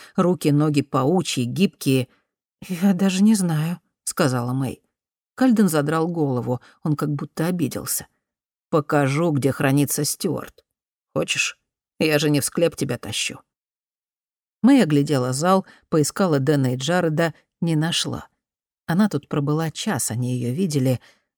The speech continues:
Пожалуй, можно и уходить. Она поснимала,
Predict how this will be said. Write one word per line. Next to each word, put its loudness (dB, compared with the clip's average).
Пожалуй, -2
можно -2
и 2
уходить. -8
Она 2
поснимала, -2